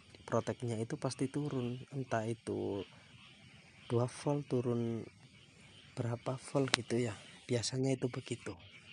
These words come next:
Nah, ini saya rasa ini bagus karena stabil, tidak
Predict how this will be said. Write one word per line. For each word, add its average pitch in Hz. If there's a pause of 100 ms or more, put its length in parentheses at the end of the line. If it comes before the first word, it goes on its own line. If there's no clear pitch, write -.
(560)
Nah, 131
ini 139
saya 127
rasa 123
ini 131
bagus - (840)
karena 127 (480)
stabil, 127 (880)
tidak 120